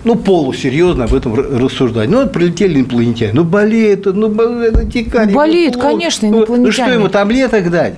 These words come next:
Speaker 2: Э.
Speaker 1: Нет, брат, мы тебя щас, мы тебя научим, вот смотри, дерево, будешь жевать его, у тебя зубы, <laughs> у тебя про-, пройдет это, ну, как,
Speaker 2: Ну.
Speaker 1: м,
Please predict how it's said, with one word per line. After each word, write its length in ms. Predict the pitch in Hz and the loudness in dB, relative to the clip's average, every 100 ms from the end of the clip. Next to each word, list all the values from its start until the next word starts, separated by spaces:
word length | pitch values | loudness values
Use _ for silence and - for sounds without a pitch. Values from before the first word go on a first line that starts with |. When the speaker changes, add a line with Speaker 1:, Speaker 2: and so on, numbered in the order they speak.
| - | -8
Speaker 2:
Э. 160 | 139 139 - - - - - - - - | -6 -6 -10 -18 -20 -20 -18 -16 -14 -2
Speaker 1:
Нет, 280 | 131 190 180 | 0 2 0
брат, 260 | 165 151 120 | -2 -2 0
мы 100 | 156 | -2
тебя 220 | 196 160 | 0 -2
щас, 240 | - 147 | -2 -2
мы 120 | 151 160 | 0 0
тебя 140 | 156 | 0
научим, 460 | 139 175 202 - 117 | 0 0 0 -2 -2
вот 180 | 131 | -4
смотри, 260 | - 151 123 | -2 -2 0
дерево, 380 | 131 220 190 110 | 0 0 2 0
будешь 300 | 113 143 117 | 0 0 0
жевать 400 | 110 135 220 220 | 0 0 0 0
его, 180 | 135 - - - | -4 -4 -14 -6
у 80 | 113 | -2
тебя 180 | 160 190 | 0 0
зубы, 220 | 165 156 - - | 0 -2 -4 -10
<laughs> 160 | - | -4
у 60 | 160 | -4
тебя 220 | - 202 | -2 -4
про-, 320 | 196 - 143 - - - - - - | -4 -6 -6 -6 -12 -12 -12 -10 -4
пройдет 420 | 131 143 165 - | 0 0 0 -2
это, 200 | 127 110 113 | -2 -4 -6
ну, 680 | 123 113 127 131 120 131 170 175 - - | -6 -6 -4 -4 -4 -2 -4 -6 -12 -6
как, 240 | 170 143 | -2 -2
Speaker 2:
Ну. 100 | - 226 175 | -2 -4 0
Speaker 1:
м, 580 | 147 135 127 127 127 | 0 0 0 0 -2